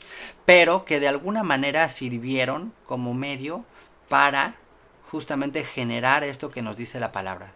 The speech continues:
el temor hacia los padres, la reverencia y el respeto hacia ellos.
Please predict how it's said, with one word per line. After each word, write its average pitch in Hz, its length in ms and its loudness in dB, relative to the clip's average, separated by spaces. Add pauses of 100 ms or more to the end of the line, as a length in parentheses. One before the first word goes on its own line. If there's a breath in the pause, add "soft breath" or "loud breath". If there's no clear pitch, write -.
(160)
el 120 180 -6
temor 139 520 -2 (300 loud breath)
hacia 117 280 -6
los 107 160 -8
padres, 107 380 -6
la 120 140 2
reverencia 120 960 -4
y 127 140 -8
el 117 160 -6
respeto 180 920 -2 (680)
hacia 120 440 -4
ellos. 101 400 -10